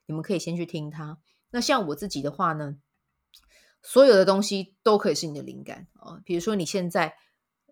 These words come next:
如果你有订 Netflix，Netflix 就是你的灵感。对，里面有太多东西可以聊了。哦，比如说我们最近在讲黑暗荣耀，哦，黑暗荣耀里面有讲到霸凌。哦，那如果讲到霸凌的话呢，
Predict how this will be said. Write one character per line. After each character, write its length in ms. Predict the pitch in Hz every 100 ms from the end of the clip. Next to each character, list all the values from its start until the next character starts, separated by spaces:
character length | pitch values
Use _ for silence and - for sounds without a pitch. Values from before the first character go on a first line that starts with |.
| _ _ _ _ _
如 120 | - 202
果 100 | 202
你 80 |
有 100 | 190
订 200 | 156 170
Netflix，Netflix 1600 | 165 151 156 - - - - _ _ - 220 226 - 180 156 - -
就 220 | - 262 165
是 140 | 190
你 100 | 151
的 100 | 117
灵 220 | 143 -
感。 200 | 165 - - _ _ _
对， 240 | - 202
里 160 | 185 196
面 140 | 247
有 100 | 208
太 180 | 170 262
多 160 | 214 214
东 160 | 202
西 120 | 196
可 100 | 202
以 60 | 170
聊 180 | - -
了。 240 | - 185 _ _ - _
哦， 120 | 175
比 140 | 170 180
如 60 |
说 120 | 175
我 60 | 196
们 100 | 160
最 160 | 160 185
近 140 | 175
在 140 | 175
讲 120 | 160 147
黑 140 | 175
暗 100 | 165
荣 200 | 151 143
耀， 200 | 156 - 170
哦， 80 |
黑 100 | 175
暗 120 | 202 196
荣 120 | 175
耀 120 | 180
里 100 | 165
面 100 | 156
有 80 | 156
讲 160 | 160
到 120 | 147 156
霸 240 | 139 131
凌。 280 | 98 - 185 _ _ _ _ _ -
哦， 180 | - - _ _ _ _ _ _ _ _ _ _ _
那 380 | 208 190 - _
如 120 | 175
果 100 | 196
讲 140 | 196 156
到 80 | 180
霸 160 | 185
凌 160 | 170 147
的 100 | 156
话 200 | 190 160
呢， 340 | 147 - 190